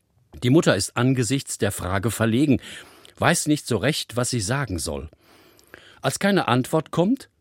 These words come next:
gibt sich das Kind selbst die Antwort. "Ich war in Gott versteckt." Warum ist das der Mutter nicht eingefallen? Die Antwort ist doch kinderleicht, oder?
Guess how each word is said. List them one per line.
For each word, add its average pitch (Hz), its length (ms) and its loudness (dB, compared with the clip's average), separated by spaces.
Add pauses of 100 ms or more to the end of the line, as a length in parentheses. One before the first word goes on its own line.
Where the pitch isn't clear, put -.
gibt - 180 -2
sich - 180 -4
das - 260 -2
Kind 123 320 -2
selbst - 380 -4
die 104 120 -4
Antwort. 78 580 -8 (640)
"Ich 180 280 -2
war 113 280 2
in 87 180 -2
Gott - 320 -4
versteckt." - 760 -4 (1400)
Warum 170 340 2
ist 135 200 -2
das 139 140 0
der 135 120 2
Mutter 139 300 0
nicht 87 240 -4
eingefallen? 82 640 -4 (720)
Die 147 100 4
Antwort 175 420 0
ist 165 200 -4
doch 160 260 -2
kinderleicht, 156 800 0
oder? 110 300 0